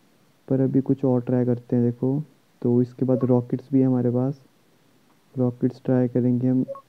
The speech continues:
यहाँ पे दो रॉकेट गए, पांच गए, रॉकेट कुछ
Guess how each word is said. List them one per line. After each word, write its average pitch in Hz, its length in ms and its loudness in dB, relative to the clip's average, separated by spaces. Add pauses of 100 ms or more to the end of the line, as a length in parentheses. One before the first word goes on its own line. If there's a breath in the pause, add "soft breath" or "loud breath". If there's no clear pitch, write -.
यहाँ 120 360 -2
पे 135 120 -2 (1700)
दो 120 340 0
रॉकेट 120 320 -2
गए, 120 320 -2 (440)
पांच 123 340 -2
गए, 123 280 0 (2250)
रॉकेट 135 380 0
कुछ 139 180 -4